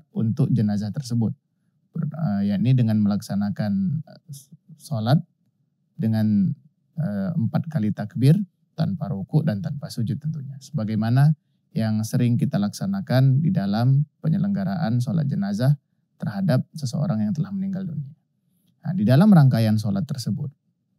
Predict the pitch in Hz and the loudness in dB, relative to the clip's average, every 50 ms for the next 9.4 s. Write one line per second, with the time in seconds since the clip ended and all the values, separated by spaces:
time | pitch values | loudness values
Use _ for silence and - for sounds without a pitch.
0 | _ _ _ _ _ _ _ _ - 135 - 120 117 123 127 131 135 135 - - | _ _ _ _ _ _ _ _ -10 -4 0 2 4 6 6 6 6 4 2 0
1 | - _ _ - - 110 107 98 104 98 98 95 95 - - 202 185 - 107 101 | -6 _ _ -4 -2 0 0 0 0 0 0 -2 -2 -2 -2 -2 -2 -2 -2 -2
2 | 98 101 104 98 98 - 127 123 104 - 107 98 - 107 101 98 98 98 98 98 | -2 -2 -4 -4 -2 -2 -2 -2 0 -2 -4 -4 -4 -4 -4 -4 -4 -4 -6 -8
3 | - - _ - 104 98 98 95 92 95 95 196 196 - - - - - - 214 | -10 -12 _ -4 -2 -2 0 0 0 0 0 0 -2 -2 -4 -6 -6 -6 -4 -2
4 | 110 101 98 101 - 151 135 - - _ _ _ _ _ _ - - 110 113 110 | -2 -2 -2 -2 -2 -4 -4 -6 -10 _ _ _ _ _ _ -2 0 0 2 2
5 | 104 104 92 92 104 107 104 101 107 - - 110 113 110 107 104 104 110 - _ | 2 2 2 2 2 2 2 2 2 2 2 0 0 0 0 -2 -2 -6 -10 _
6 | _ _ - 110 113 113 - 151 135 - - 165 143 - - - - _ _ _ | _ _ -6 -6 -6 -2 0 2 4 6 6 6 6 4 0 -6 -18 _ _ _
7 | _ _ _ _ _ - - 123 123 113 - 175 - - 110 107 110 113 120 131 | _ _ _ _ _ -2 0 2 2 4 2 0 0 0 0 0 2 4 6 6
8 | 151 190 185 - - - 151 - - - 160 202 202 190 117 120 117 113 110 98 | 6 6 6 2 -4 -18 -10 -6 -2 0 2 2 4 4 4 4 4 4 4 2
9 | 101 95 104 113 123 127 139 160 | 2 2 2 2 4 2 2 0